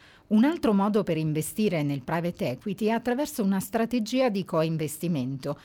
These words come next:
una strategia alternativa all'investimento in fondo, che oltre a permettere di accedere a un maggior numero di opportunità, consente anche di beneficiare di pricing migliori. Richard, passo la parola a te. Quindi cosa sono i co-investimenti?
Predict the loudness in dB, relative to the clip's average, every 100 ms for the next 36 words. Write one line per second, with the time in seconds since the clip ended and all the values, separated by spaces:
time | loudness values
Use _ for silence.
0 | -18 0 4 4 2 -2 -2 0 2 2
1 | 0 -2 -2 -2 0 0 0 0 -2 -4
2 | -4 -4 -2 0 0 0 -2 -2 0 -2
3 | -2 -2 -2 -2 -4 -4 -10 -20 0 2
4 | 4 2 0 0 0 0 0 -2 -2 -2
5 | -4 -2 -2 0 0 0 0 0 2 2
6 | 4 2 0 -2 -4 -8 -4 -4 -2 -4
7 | -4 2 4 4 4 4 2 0 -2 -2
8 | -2 0 0 0 -2 -2 -2 -2 -4 -4
9 | 0 0 2 2 2 2 2 2 -2 -8
10 | -14 -16 -20 -20 -20 -12 0 0 2 0
11 | 0 -2 0 -2 2 0 2 2 2 0
12 | -2 -2 -2 2 4 4 2 0 0 -2
13 | -2 -2 -2 -2 -2 2 2 2 0 -2
14 | -4 -4 -2 -2 -6 -8 -10